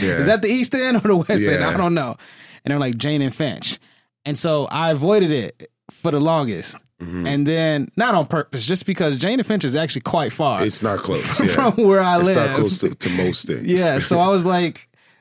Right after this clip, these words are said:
Speaker 2: I, it, it's just far. I'm not gonna go to Jane and Finch for
Speaker 1: Mm-hmm.
Speaker 2: no reason, right? And so then, um, I had a friend that I was going to visit,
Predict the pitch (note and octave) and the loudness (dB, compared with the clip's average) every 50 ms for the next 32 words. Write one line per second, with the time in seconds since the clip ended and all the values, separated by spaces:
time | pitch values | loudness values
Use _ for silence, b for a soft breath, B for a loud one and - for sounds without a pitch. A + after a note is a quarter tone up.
0 | b b _ _ _ - G#3+ G#3+ F#3+ - - - _ _ _ _ _ _ - F#3 | b b _ _ _ -4 -4 -2 -2 -4 -6 -12 _ _ _ _ _ _ -4 -2
1 | G3+ G3 - - G#3 G3+ G3+ G#3 - - G3+ E3+ C#3+ C3+ D3 E3 F3 D#3+ D#3 D3+ | -2 -2 0 0 0 2 2 0 0 0 0 0 0 2 0 0 0 0 0 0
2 | C#3+ B2+ A#2+ C3 C3 B2+ A#2+ A2+ G#2+ - - B2 G#2+ B2+ B2 A#2 G#2+ G2+ - B2 | 0 0 -2 -2 -2 0 -2 -2 -4 -4 -6 -6 -4 -4 -4 -4 -4 -4 -6 -6
3 | A2 G2+ - - - - - E2+ B2 A2+ G#2+ A2+ A2 G#2 A2 A2 G2+ E2 C2+ G#1 | -6 -6 -8 -12 -14 -14 -12 -8 -4 -4 -2 -2 -2 -2 -4 -4 -4 -6 -8 -12
4 | A#1 - - _ _ - G#2 A2+ C#3 C#3+ - b b b b b b b b - | -16 -20 -20 _ _ -8 -6 -4 -4 -6 -8 b b b b b b b b -8
5 | B2+ - C#3+ C#3 C3 B2+ D#3+ F3+ F3 D#3+ D3+ D3 D3 C#3+ C3 - _ _ _ _ | -4 -2 -2 -2 -2 -2 0 0 0 0 0 0 -2 -4 -6 -10 _ _ _ _
6 | _ _ _ _ _ - A#2+ A2+ A2+ A2 G#2+ G2 F2+ - A2+ A2 A2+ G#2+ G#2+ - | _ _ _ _ _ -8 -6 -4 -4 -4 -4 -6 -6 -8 -8 -6 -6 -6 -6 -8
7 | - - F3+ F#3 F#3+ E3 B2+ A2 G2+ G2 G2 G2 - - _ _ G2+ F2+ A2+ G#2+ | -8 -6 -4 -2 -2 -2 -2 -2 -2 -4 -4 -6 -8 -12 _ _ -10 -8 -6 -6
8 | G#2+ G#2 G2+ G2 F#2 F#2+ F#2 F2+ F2 - _ _ G#2+ G#2+ - A2 G#2+ G2+ F#2 F#2 | -4 -4 -4 -4 -4 -6 -8 -10 -12 -18 _ _ -16 -8 -6 -4 -4 -4 -4 -6
9 | G2 A#2 E3 E3 C3 A2+ A2+ F#2+ - - | -4 -2 -2 -2 -2 -2 -4 -4 -6 -10